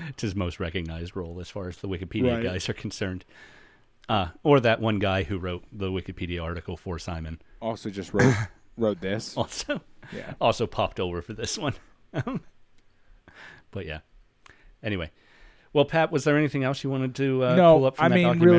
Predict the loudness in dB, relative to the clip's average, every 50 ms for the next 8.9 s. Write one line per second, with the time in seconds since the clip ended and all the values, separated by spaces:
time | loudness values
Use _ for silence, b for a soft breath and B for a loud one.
0 | 8 6 4 0 -2 -2 0 2 4 2 2 0 -2 -2 -2 -2 -4 -8 -10 -8
1 | -2 0 0 0 2 0 -2 0 0 0 0 -2 -2 -4 -10 -4 -2 0 2 2
2 | 2 2 0 -2 -6 -6 -2 0 0 0 2 0 -2 -2 -4 -8 _ -6 -4 -4
3 | -2 -4 -4 -4 -2 -2 -2 -2 -2 -4 -4 -2 0 2 2 4 4 4 4 4
4 | 4 4 2 0 -2 -6 -4 -2 0 0 0 0 -2 -2 -2 -2 -2 -4 -4 -6
5 | -6 -6 -6 -10 b b b b b b b b b b -2 0 2 2 2 2
6 | 2 2 0 2 0 -6 -6 -2 0 0 2 4 4 6 6 4 4 4 4 4
7 | 4 4 2 -4 -4 0 4 4 6 6 6 6 4 4 2 -2 -6 -12 -12 -12
8 | -10 -8 -2 -2 0 0 -2 -4 -6 -8 -8 -10 -10 -10 -10 -8 -8 -10